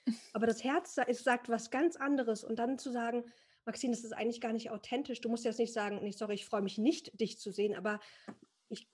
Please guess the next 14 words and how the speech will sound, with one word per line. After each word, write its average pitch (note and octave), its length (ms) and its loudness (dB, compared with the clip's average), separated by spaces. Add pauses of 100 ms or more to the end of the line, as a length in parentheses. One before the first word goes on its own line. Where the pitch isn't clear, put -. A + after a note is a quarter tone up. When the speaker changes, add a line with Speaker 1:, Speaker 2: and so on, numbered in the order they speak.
(120)
Speaker 2:
man A3+ 140 2
kann B3+ 160 0
auch A#3 100 0
einfach A#3 420 -2 (240)
mehr A#3 240 2
transportieren A3+ 800 0
oder G3 180 0
ich G#3 120 -2
möchte B3 300 2
gern G#3+ 220 0
mehr A3 180 0
transportieren, G#3+ 680 -2
was G3 220 -6
ich - 320 -6